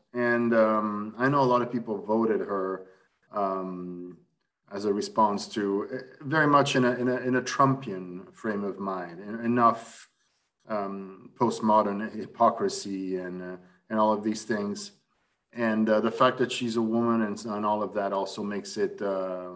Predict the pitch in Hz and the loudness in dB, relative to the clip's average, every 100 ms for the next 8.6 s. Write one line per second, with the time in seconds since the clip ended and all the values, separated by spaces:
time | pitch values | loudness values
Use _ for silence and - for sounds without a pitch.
0 | 90 _ _ _ - 98 - 123 123 113 | -16 _ _ _ -14 -12 -2 4 4 4
1 | 104 101 - 107 104 101 104 - 107 101 | -2 -6 -8 -4 -2 -2 -4 -6 -6 -6
2 | 101 98 101 101 98 - 92 98 101 - | -8 -6 -4 -4 -4 -4 -6 -6 -10 -8
3 | 95 95 - _ _ _ - 131 208 143 | -10 -10 -16 _ _ _ -2 0 0 0
4 | 120 - 117 110 110 107 95 90 101 - | -2 0 0 0 2 2 2 0 -4 -4
5 | 92 92 90 87 98 90 - 82 85 - | -8 -8 -10 -10 -6 -6 -6 -14 -16 -20
6 | - 87 92 117 127 101 92 90 95 - | -18 -12 0 2 2 0 -2 -8 -8 -10
7 | 92 110 113 95 98 104 98 92 - 110 | -6 0 0 0 -2 -2 -2 -6 -4 -2
8 | 107 95 85 104 101 90 | -2 -6 -4 -4 -4 -8